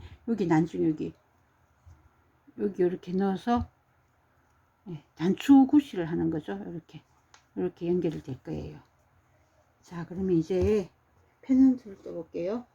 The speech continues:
자, 페넌트는, 어, 여기 약간 아이보리색으로 한번 떠보겠습니다. 꽃을 떨 건데요. 자, 이것도 사슬 뜨기 할 때처럼 이렇게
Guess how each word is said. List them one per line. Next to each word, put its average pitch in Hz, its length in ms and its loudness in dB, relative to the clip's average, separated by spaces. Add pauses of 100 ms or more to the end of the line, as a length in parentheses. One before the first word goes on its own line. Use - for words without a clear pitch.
(280)
자, 156 300 -10 (380)
페넌트는, 208 800 -6 (880)
어, 180 300 -6
여기 185 280 -10 (220)
약간 175 340 -6
아이보리색으로 196 720 -2
한번 165 220 -4
떠보겠습니다. 165 840 -6 (360)
꽃을 - 320 0
떨 156 160 -4
건데요. 170 640 0 (520)
자, - 100 -12
이것도 180 400 -6
사슬 196 540 -10 (1400)
뜨기 170 260 -4 (140)
할 196 160 -12
때처럼 175 420 -6
이렇게 185 440 -6